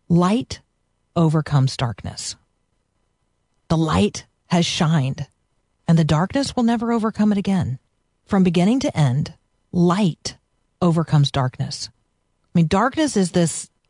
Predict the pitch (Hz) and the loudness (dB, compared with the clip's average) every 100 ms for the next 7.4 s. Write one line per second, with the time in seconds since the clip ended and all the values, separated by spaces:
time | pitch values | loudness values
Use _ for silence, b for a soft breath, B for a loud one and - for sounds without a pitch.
0 | _ _ - - - 202 208 185 165 156 | _ _ -10 -6 0 2 2 2 2 2
1 | 170 165 156 156 151 143 135 190 95 - | 0 2 2 0 0 -2 -4 -2 -6 -6
2 | 160 151 156 160 - 165 175 165 151 165 | -2 0 0 -2 -2 0 0 0 0 0
3 | 160 156 151 151 147 156 156 160 151 139 | 0 0 0 0 0 -2 -2 0 0 -4
4 | - 143 160 160 156 b b 156 170 190 | -2 0 0 0 -4 b b 2 2 2
5 | 175 151 151 135 113 - - _ _ _ | -2 0 0 -2 -4 -10 -18 _ _ _
6 | _ _ _ _ 160 190 220 214 208 175 | _ _ _ _ -2 0 0 2 0 0
7 | - 180 160 - | 0 0 2 -4